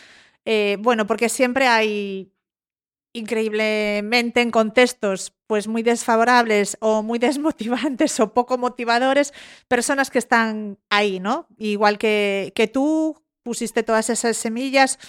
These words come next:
o José Manuel Rosales con todo eso que, que armó, ¿no? Con el coac, eh, de Proxecto Terra. ¿Qué crees que hay ahora en España? ¿Dónde podemos mirar? A nivel educativo,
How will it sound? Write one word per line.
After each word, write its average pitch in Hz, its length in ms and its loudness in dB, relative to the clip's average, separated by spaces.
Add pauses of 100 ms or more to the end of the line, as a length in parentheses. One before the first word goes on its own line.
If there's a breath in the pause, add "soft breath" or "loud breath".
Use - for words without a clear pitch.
(120 loud breath)
o 226 240 6
José 220 240 0
Manuel 214 300 2
Rosales 240 680 2
con 226 280 -2
todo 226 240 2
eso 226 300 0
que, 220 400 0 (340 soft breath)
que 240 100 -2
armó, 214 340 0
¿no? 226 180 -4
Con 214 180 -8
el 202 140 -8
coac, 254 380 2 (460 soft breath)
eh, 208 120 -4
de 208 100 -2
Proxecto 220 360 -4
Terra. 247 280 0 (320 soft breath)
¿Qué - 120 2
crees 233 360 4
que 247 100 0
hay 220 160 4
ahora 208 140 2
en 208 60 -4
España? 208 440 0
¿Dónde 247 300 2
podemos 240 640 2
mirar? 196 480 -2 (180)
A 202 120 -4
nivel 208 200 2
educativo, 202 520 0